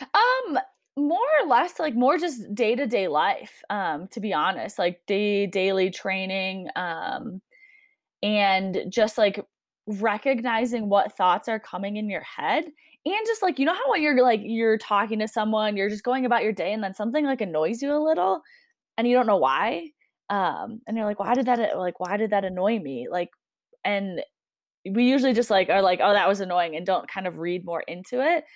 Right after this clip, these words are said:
But I'm learning to, like, read more into it and being like, "Why is this triggering me?" You know, because it's usually that means I'm gonna learn something about myself, um, whether that's, like, an insecurity I have or a lack of confidence or,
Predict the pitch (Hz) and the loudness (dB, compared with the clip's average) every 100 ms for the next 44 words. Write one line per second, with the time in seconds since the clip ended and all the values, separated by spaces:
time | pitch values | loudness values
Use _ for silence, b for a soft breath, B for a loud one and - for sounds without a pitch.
0 | b - 220 220 269 294 277 247 214 202 | b 0 0 2 4 4 2 0 0 -2
1 | 196 208 196 196 - 190 208 190 - 202 | -2 -2 -2 -2 -4 -6 0 2 2 -2
2 | 196 175 170 165 208 240 214 - - 240 | -6 -6 -4 0 0 0 -2 -8 -4 -2
3 | 208 170 160 - 185 214 b b b - | -2 -4 -6 -12 -14 -14 b b b -6
4 | 190 170 175 170 220 220 214 202 240 269 | 0 2 2 2 0 0 0 0 2 2
5 | 247 233 208 190 214 208 202 - 190 208 | 2 2 2 0 -2 -4 -4 -2 -2 0
6 | 202 175 170 190 196 196 180 185 170 - | -2 -2 0 0 -2 -8 -8 -4 -2 -2
7 | 170 165 - 160 151 - - _ _ - | -4 -8 -4 0 0 -2 -8 _ _ -8
8 | 185 165 156 160 _ _ _ _ _ 220 | -2 -2 -2 -8 _ _ _ _ _ 0
9 | 202 202 196 185 185 180 185 180 214 220 | 2 4 4 2 2 -2 -2 -6 -4 -4
10 | 196 - 285 285 269 269 269 269 269 214 | -6 -6 -4 -2 -2 -2 0 0 0 0
11 | 180 175 175 180 - 254 247 247 240 240 | 0 0 -2 -4 -10 -6 -6 -4 -4 -2
12 | 240 - b b b 208 202 196 185 170 | -4 -8 b b b 0 4 4 6 4
13 | 170 | 2